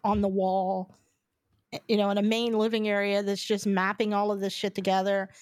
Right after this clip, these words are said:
And I know all, all of it, and that, I think the thing too, and hopefully other people can relate to this,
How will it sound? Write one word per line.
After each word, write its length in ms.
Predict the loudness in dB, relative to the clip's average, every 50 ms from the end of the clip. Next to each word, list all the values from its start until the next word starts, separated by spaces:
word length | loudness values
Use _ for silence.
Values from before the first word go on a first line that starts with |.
| -20 -20 -20 -16 -4 -2
And 140 | 0 0
I 60 | 2 2
know 180 | 2 2 2 2
all, 220 | 0 0 0 0 0 0
all 240 | 0 2 2 0
of 80 | 0 0
it, 120 | -2 -2 0
and 100 | 0 0
that, 180 | 0 0 0
I 60 | -2 -2
think 220 | 0 -2 -2 -2
the 80 | -2 -2
thing 260 | -2 -2 -2 -2 -2
too, 400 | 0 0 0 2 2 2 2 2
and 160 | 0 -2 -4
hopefully 340 | -2 -2 -2 0 0 0 0 0
other 120 | 0 -2
people 240 | -4 -4 -4 -6 -4
can 160 | -2 -2 0
relate 280 | 0 0 0 0 0 -2
to 80 | -2
this, 220 | -2 -2 -2 -4